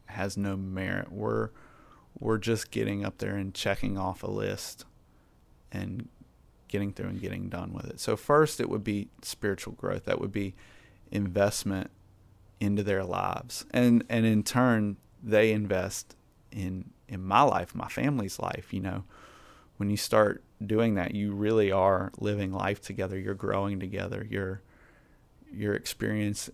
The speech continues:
you're experiencing each other's hurts, your pains, your struggles, but your victories. You're celebrating those joys. Um, to have people come over after we had Malachi born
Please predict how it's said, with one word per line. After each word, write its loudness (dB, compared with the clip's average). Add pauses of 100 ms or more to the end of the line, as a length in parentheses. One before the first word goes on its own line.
(160)
you're 2
experiencing 0
each -6
other's -2
hurts, -4
your -6
pains, -4
your -6
struggles, -4
but 2
your -4 (100)
victories. -6
You're -8
celebrating -6
those -8
joys. 0 (640)
Um, -8 (600)
to 0
have -2
people -2
come -2
over 0
after -2
we -4
had -6
Malachi 2 (140)
born -4